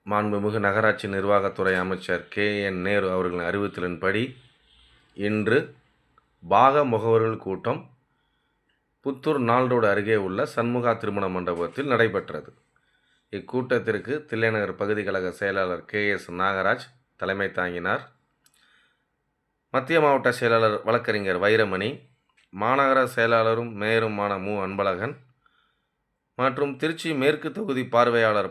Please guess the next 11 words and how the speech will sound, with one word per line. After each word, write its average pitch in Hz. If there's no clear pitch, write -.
பழஞ்சூர் 123
செல்வம் 104
ஆகியோர் 110
முன்னிலை 117
பெற்றனர். 82
இதில் 117
தொழில்நுட்ப 120
அணியின் 104
மாவட்ட 110
ஒருங்கிணைப்பாளர் 101
ஏ 107